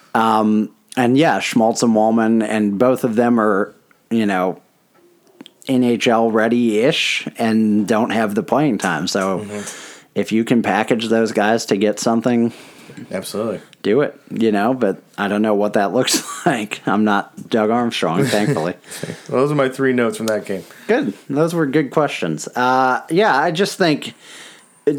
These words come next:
Speaker 1: taken on its own, this game isn't the end of the world. Um, we fight back and tie it in the third. We let it go to overtime.
Speaker 2: And all the secondary scoring, too. So.
Speaker 1: Yeah, yeah, it was, uh, Bergwijn and Schenn and Thorburn with the goals, but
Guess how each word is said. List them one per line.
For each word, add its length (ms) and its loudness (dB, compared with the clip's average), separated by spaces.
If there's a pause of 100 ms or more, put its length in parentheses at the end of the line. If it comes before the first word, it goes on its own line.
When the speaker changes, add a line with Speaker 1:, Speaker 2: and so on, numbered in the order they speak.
(260)
Speaker 1:
taken 340 2
on 140 2
its 160 0
own, 240 4
this 200 0
game 260 2
isn't 240 2
the 140 2
end 140 2
of 60 0
the 80 2
world. 440 2 (240)
Um, 540 0 (1200)
we 160 -4
fight 360 -2
back 360 -2
and 120 -2
tie 280 -2
it 100 -6
in 60 -6
the 100 -4
third. 420 -4 (680)
We 180 -2
let 220 -2
it 120 -6
go 140 -2
to 100 -2
overtime. 340 -4
Speaker 2:
And 80 0
all 180 0
the 80 -4
secondary 500 -2
scoring, 440 -8
too. 280 -10
So. 40 -2
Speaker 1:
Yeah, 340 -2 (160)
yeah, 300 0
it 40 -2
was, 320 -4
uh, 420 -4 (260)
Bergwijn 500 -2
and 120 -4
Schenn 320 -4
and 160 -4
Thorburn 480 -4
with 160 -8
the 80 -6
goals, 420 -6
but 340 -8